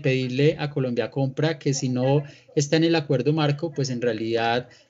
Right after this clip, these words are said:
eh, busque si es pertinente tal, eh, configuración de pupitre, por ejemplo. Entonces, sobre esa base, eh, sobre ese acuerdo marco, sobre los,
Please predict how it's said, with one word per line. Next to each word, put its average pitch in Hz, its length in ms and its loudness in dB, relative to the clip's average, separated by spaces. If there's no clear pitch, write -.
eh, 135 120 0
busque 151 420 2
si 135 280 0
es 110 100 -2
pertinente 139 800 0
tal, 135 480 -2
eh, 139 400 -2
configuración 123 680 0
de 127 100 0
pupitre, 156 440 2
por 120 140 -6
ejemplo. 135 340 2
Entonces, 123 300 0
sobre 139 280 6
esa 147 200 4
base, 170 480 2
eh, 131 180 -4
sobre 123 300 0
ese 127 100 0
acuerdo 156 340 2
marco, 165 500 0
sobre 123 340 0
los, 117 400 0